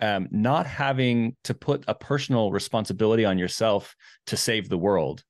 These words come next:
It's not our job to save the world. And, and that can do two things. That can either relieve a lot of pressure off of somebody's shoulders to be able to admit that and say,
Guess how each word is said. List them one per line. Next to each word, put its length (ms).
It's 180
not 260
our 220
job 560
to 100
save 300
the 120
world. 420
And, 200
and 260
that 200
can 100
do 100
two 220
things. 420
That 160
can 140
either 340
relieve 380
a 40
lot 340
of 200
pressure 560
off 200
of 80
somebody's 340
shoulders 500
to 80
be 140
able 180
to 200
admit 340
that 200
and 100
say, 360